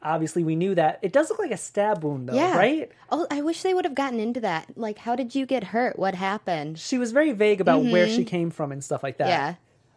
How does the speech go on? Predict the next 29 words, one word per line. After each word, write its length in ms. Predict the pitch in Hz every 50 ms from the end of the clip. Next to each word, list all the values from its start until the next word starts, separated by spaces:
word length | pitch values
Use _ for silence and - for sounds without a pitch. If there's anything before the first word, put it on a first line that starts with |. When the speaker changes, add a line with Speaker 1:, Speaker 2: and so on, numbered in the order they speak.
| _ _ _ -
Speaker 1:
I 80 | 175
don't, 260 | 185 208 208 196 - - _ _ _ _ _ -
I, 100 | 190 214
I 140 | 226 202
wanna 220 | 202 214 226 226 208
hear 100 | 208 208
your 120 | 190 196
guys' 320 | 185 196 180 175 170 170 160
thoughts 260 | - 165 160 156 -
in 60 | 156
the 60 | 156
chat 360 | 151 - - 185 180 170 156 156
Speaker 2:
Yeah, 140 | 151 156 151
Speaker 1:
about 80 | 147 -
Speaker 2:
what 80 | -
do 60 | 151 180
you 0 | 180
guys 80 | 185 190
Speaker 1:
where, 200 | 185 185 185 175
Speaker 2:
think? 160 | - - - -
Speaker 1:
what 440 | 262 180 160 160 165 - - 170 196
do 60 | 214
you 120 | 214 214 208
think 240 | 208 202 202 190 165
happened? 340 | 196 202 196 - - 233
I 320 | - 170 170 190 202 202 208
think 280 | 208 - 208 196 -
that 260 | - 180 175 170 165 - - - - _ _ -
maybe 520 | 180 180 185 190 202 196 196 190 190 180